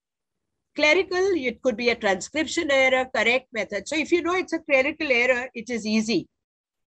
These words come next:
It could be any of these. Procedural, reagent preparation. So you would have to visit this event.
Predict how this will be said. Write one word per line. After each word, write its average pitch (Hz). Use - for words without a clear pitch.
It 226
could -
be 320
any 247
of 196
these. 160
Procedural, 320
reagent 262
preparation. 247
So 339
you 330
would 381
have 330
to 359
visit 262
this -
event. 175